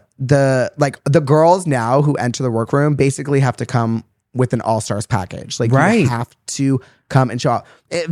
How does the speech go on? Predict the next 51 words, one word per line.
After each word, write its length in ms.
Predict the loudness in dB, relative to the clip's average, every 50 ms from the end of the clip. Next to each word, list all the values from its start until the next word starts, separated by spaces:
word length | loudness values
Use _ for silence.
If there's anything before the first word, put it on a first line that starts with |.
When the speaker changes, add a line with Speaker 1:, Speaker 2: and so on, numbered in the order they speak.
| -4 -2
Speaker 2:
I 120 | 0 -2 0
mean, 140 | 0 0 0
the 60 | 2 2
Speaker 1:
they 80 | 0
Speaker 2:
fact 220 | 0 -4 -8 -8 -8
that 180 | -8 -6 0
a 40 | 2
mandatory 540 | 4 4 4 2 0 0 2 2 2 4 4
meeting 280 | 4 4 4 4 4
is 140 | 2 2 2
still 180 | 0 0 0 2
here. 420 | 2 2 2 2 2 0 -2 0 2
Speaker 1:
Oh 240 | 4 4 4 4 2
my 200 | 0 0 2 2
Speaker 2:
Like, 460 | 2 2 2 0 -2 -4 -6 -8 -4
Speaker 1:
gosh. 380 | -2 -2 -2 0 -2 -2 -4 -4
Speaker 2:
she 120 | -6 -10 -8 -4
put 160 | 0 0 2 4
her 120 | 4 2
in 220 | 4 2 2 4
there. 220 | 4 4 2 2 2
Mama 320 | 2 2 2 0 0 0 2
Ru's, 300 | 4 4 4 4 4 2
like, 160 | 2 0 2
always 320 | 2 2 4 4 4 4 2
gonna 220 | 2 2 2 2
throw 260 | 2 2 2 4 4
us 140 | 2 0 0
a 60 | -2
bone 280 | 0 2 2 4 4 2
and 100 | 0 0
say, 260 | 0 0 2 2 2
"Ha 220 | 2 2 2 2
ha, 220 | 4 4 4 4 2
joke's 320 | 2 0 0 0 0 0
on 180 | -2 0 0 2
you." 520 | 2 2 2 2 2 2 2 0 0 0 0
Speaker 1:
A 80 | 2
mandatory 580 | 2 2 2 2 0 -2 -4 -2 -2 0 0 0
meeting. 360 | -2 -4 -6 -6 -10 -12 -6
Can 100 | -2 -2
we 60 | -2
talk 140 | 0 0 -2
about 120 | -2 -2
that 160 | -4 -4 -8 -8
name? 520 | -10 -10 -10 -12 -14 -16 -16 -16 -16 -14 _ 0
Speaker 2:
A 160 | 2 4 4 4
mandatory 960 | 4 4 2 2 2 0 0 -2 -2 -2 -2 0 0 2 2 2 2 2 2
meeting. 680 | 2 2 2 2 0 -2 -4 -6 -8 -8 -6 -6 -6 -6 -4 -2
Speaker 1:
I 100 | -2 0
mean, 240 | 0 0 0 0